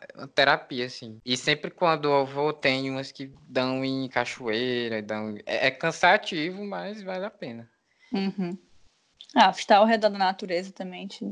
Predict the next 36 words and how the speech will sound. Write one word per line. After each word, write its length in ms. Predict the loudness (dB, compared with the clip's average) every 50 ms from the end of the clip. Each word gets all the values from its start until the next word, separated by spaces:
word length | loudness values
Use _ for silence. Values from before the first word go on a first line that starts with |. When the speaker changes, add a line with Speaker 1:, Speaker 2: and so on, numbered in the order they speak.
| -8 -6
Speaker 2:
acho 180 | -6 -6 -6 -6
que 100 | -8 -4
te 100 | 0 2
deixa 200 | 2 2 2 0
muito 220 | -2 -2 0 2
mais 260 | 2 4 4 2 2 0
leve, 400 | 0 0 0 0 -2 -4 -6 -6
né? 200 | -6 -8 -8 -12 _ _ -20 -20 _
Speaker 1:
Sim, 200 | -8 -2 0 2
em 80 | 2
São 280 | 2 2 2 2 2 2
Paulo, 520 | 0 2 6 8 8 8 8 6 4 2
eu 80 | 0 -4
f-, 220 | -6 -10 -14 -10
eu 680 | -8 -6 -4 -4 -4 -4 -6 -6 -6 -6 -4 -6 -6 -6 -8
fui 160 | -6 -6 -2
na 140 | -2 -2 0
Paulista, 580 | 4 4 4 6 4 2 0 -4 -4 -2 -2
né, 260 | -2 0 0 0 0 -2
que 120 | -4 -10
tem 240 | -10 -8 -6 -6 -4
lá 300 | -4 -4 -2 -2 -2 -4 -6 -6
dia 180 | -2 -2 -2 -2
de 100 | -2 -4
domingo, 500 | -6 -6 -4 -2 0 0 0 -2 -2 -2
né? 260 | -2 -2 -2 -2 -6 -10 _ _ _ _ _ _ _ _ _ _ _
É 80 | -6 -4
Speaker 2:
Uhum. 60 | 2
Speaker 1:
conhecido 640 | 4 6 6 6 6 4 4 2 2 2 2 2
lá, 220 | 4 4 4 4 2
né? 320 | 0 -2 -4 -6 -8 -12 -16 -20 -20 _ _ 2
Né, 180 | 4 4 6
tem 200 | 6 4 4 4
de 120 | 4 0 -4
tudo 360 | -2 0 0 0 2 2 4
lá. 320 | 4 4 4 2 0 -6